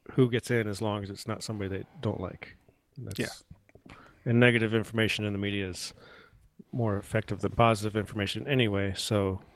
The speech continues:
Speaker 1: uh, it's being used correctly, I mean, to get what they want anyway.
Speaker 2: Yeah. So that, that reminds me of the only other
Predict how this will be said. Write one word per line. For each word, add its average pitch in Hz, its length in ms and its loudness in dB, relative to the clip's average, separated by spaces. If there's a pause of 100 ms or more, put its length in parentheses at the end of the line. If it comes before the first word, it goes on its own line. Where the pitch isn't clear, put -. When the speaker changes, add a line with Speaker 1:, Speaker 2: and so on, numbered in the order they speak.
(160)
Speaker 1:
uh, 92 240 -6 (480)
it's - 140 -2
being 123 260 8
used 117 400 -2 (280)
correctly, 104 480 -6 (840)
I - 20 -14
mean, 104 200 -6
to 110 100 -10
get 120 140 -4
what 107 100 -4
they 98 100 -4
want 92 240 -6
anyway. 85 300 -8 (400)
Speaker 2:
Yeah. - 200 -2 (840)
So 123 240 4
that, 143 220 10
that 131 160 12
reminds 113 500 10
me 104 80 4
of 101 140 6
the 110 100 8
only 117 300 10
other 104 320 8